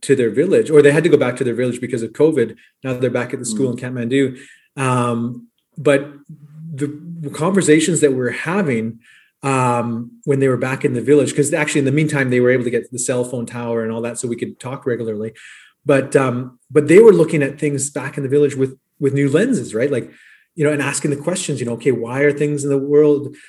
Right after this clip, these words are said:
Speaker 1: the way they are, you know, here in the village versus Kathmandu versus Canada," you know, and, and contrasting all their rich experiences that they've had, right?
Speaker 2: Uh, which is
Speaker 1: Um,
Speaker 2: why I think getting out of your own town, regardless of if it's a town of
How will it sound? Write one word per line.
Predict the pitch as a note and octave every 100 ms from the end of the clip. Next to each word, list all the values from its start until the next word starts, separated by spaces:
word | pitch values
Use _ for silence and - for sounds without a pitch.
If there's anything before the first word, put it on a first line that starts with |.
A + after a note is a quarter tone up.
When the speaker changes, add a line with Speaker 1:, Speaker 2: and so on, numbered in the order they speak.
| _ -
Speaker 1:
the |
way | C3+ D3
they | D3
are, | F#3+ E3 A#2
you | A#2 C#3
know, | A#2+
here | G#2+ G3+ D3
in | A#2
the |
village | B2+ F#3 B2
versus | C3 B2 B2
Kathmandu | - C3+ C#3 E3+
versus | A2+ G2+ G2+
Canada," | - E3 G3 G#2+
you | A2
know, | B2 A#2+ - - _ _ -
and, | D3+
and | D3+ -
contrasting | - G#3 G3+ D3 G2+ - B2+
all | B2
their | C3 C3 B2+
rich | A#2+ A#2 D3+ - -
experiences | - - D3 G3 C#3 A#2 G2+ -
that | G#2
they've | A2+ - -
had, | A#2+ G#2+ G2+
right? | A2 C3+ -
Speaker 2:
Uh, | - C3+
which | C3 C#3+ C3+
is | B2+
Speaker 1:
Um, | A#2+
Speaker 2:
why | - C#3
I | C3+
think | - C3+ A2 - _ _ - _ G#2+
getting | A#2+ B2+ B2
out | G#2+ A2+
of | A#2 G#2
your | G#2 G#2
own | G#2
town, | G#2 G2 G#2 G#2+
regardless | F#2+ B2+ D3+ A2+ -
of | G2+
if | G2+ G2
it's | F2+
a |
town | F2 G2 G2
of | F#2 - -